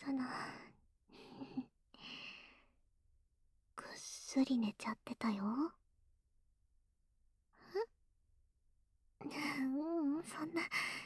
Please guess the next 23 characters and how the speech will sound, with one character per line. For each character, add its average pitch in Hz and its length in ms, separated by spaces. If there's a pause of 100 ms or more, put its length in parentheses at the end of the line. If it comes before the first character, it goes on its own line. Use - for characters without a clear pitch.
(360)
気 - 220
に 247 140
し - 200
な 302 160
い 311 80
で。 - 80 (1200)
寝 - 160
て - 140
い 277 360
い - 20
よ 233 100
っ 277 40
て - 260
言 - 20
っ 220 40 (180)
た 240 140
の、 226 100 (580)
私 - 420
な 339 140
ん 392 60
だ 359 100
か - 160
ら。 233 100